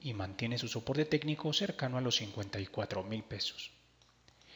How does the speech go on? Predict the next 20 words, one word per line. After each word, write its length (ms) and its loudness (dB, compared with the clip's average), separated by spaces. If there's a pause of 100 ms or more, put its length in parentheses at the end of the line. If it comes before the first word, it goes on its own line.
(260)
Algunas 340 0
herramientas 480 0
técnicas 460 2
como 180 -6
el 80 -4
índice 320 4
de 80 6
fuerza 240 6
relativa 500 4
continúan 520 2
ajustadas 800 2
a 60 -2
niveles 260 2
de 100 4
sobreventa 920 2
en 180 0
este 200 0
marco 360 -2
de 80 -2
tiempo 420 -12